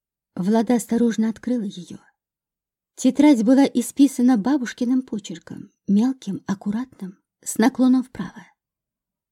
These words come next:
Это был дневник. Самый настоящий дневник, который бабушка вела долгие годы. Сердце Влады забилось часто-часто. Она никогда не знала,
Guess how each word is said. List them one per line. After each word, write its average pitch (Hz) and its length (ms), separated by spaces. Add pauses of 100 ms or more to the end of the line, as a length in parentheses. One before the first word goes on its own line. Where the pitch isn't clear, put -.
(140)
Это 202 260
был 202 300 (100)
дневник. 202 600 (640)
Самый 269 300
настоящий 269 640
дневник, 254 440
который 226 300
бабушка 262 480
вела 226 280
долгие 220 380
годы. - 380 (1400)
Сердце - 480
Влады 196 280
забилось 190 520
часто-часто. - 760 (960)
Она 214 260
никогда 240 480
не 254 160
знала, 202 500